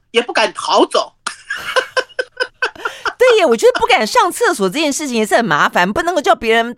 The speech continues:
Speaker 2: 帮你排哈，不能够把你哥哥找来。
Speaker 1: 不是啦，因为他的厕所都是那种，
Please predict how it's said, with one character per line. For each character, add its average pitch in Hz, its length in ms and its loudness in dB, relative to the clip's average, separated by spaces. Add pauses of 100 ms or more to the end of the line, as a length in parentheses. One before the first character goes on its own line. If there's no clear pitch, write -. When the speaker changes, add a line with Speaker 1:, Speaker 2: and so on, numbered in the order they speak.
Speaker 2:
帮 285 180 0
你 196 120 -6
排 131 400 -8
哈， 170 120 2
不 - 140 -4
能 240 140 -2
够 233 100 2
把 190 140 2
你 202 100 -6
哥 175 140 -6
哥 147 160 -2
找 110 200 -2
来。 98 300 -8 (880)
Speaker 1:
不 370 120 2
是 - 40 -12
啦， 440 380 2
因 453 100 -6
为 480 60 -2
他 440 200 -2
的 415 80 -2
厕 440 220 -2
所 262 220 -2
都 427 200 -2
是 415 240 -6
那 392 180 -4
种， 214 440 -2